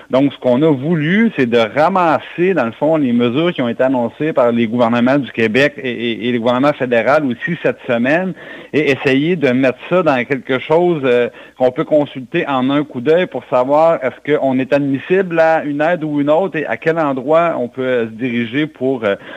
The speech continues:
pour l'obtenir. Donc, c'est ce qu'on a voulu faire avec l'équipe de recherche du, euh, du journal. Et ce que vous pouvez voir, dans le fond, en, en, c'est une double page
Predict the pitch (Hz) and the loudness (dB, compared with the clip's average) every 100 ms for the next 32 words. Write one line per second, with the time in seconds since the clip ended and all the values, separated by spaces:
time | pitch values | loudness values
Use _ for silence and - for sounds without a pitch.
0 | - - 147 151 143 117 131 120 143 147 | -18 -6 0 4 2 0 -2 0 -2 -2
1 | 120 135 - 123 123 117 120 - 139 123 | -6 -10 -8 -4 -2 -2 -4 2 4 4
2 | 113 - - 139 117 104 107 - 135 117 | 2 -6 -8 -4 -2 -2 -4 -2 -4 -4
3 | 101 117 117 104 107 127 131 113 117 147 | -6 0 0 0 -2 -2 0 0 0 0
4 | 131 - 120 110 - 120 101 120 135 120 | -2 -4 -6 -8 -2 0 2 2 2 0
5 | 104 120 131 95 - - - 107 101 98 | -4 -2 -2 -4 -10 -20 -10 -4 -4 -4
6 | 117 135 127 151 139 131 131 139 156 | -4 -2 0 0 2 2 2 0 0